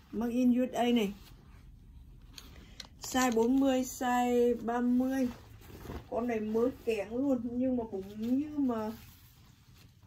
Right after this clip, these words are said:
cái bụng của nó là một, một trăm lẻ sáu. Một trăm lẻ sáu ạ. Dài quần là một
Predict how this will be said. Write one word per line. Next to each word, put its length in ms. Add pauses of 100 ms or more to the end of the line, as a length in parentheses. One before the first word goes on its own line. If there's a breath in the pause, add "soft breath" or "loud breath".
(440)
cái 100
bụng 320
của 180
nó 260
là 120
một, 240 (840)
một 240 (200)
trăm 460
lẻ 160
sáu. 320 (600)
Một 120 (100)
trăm 200
lẻ 160
sáu 400
ạ. 100 (1900)
Dài 420 (120)
quần 280
là 80
một 200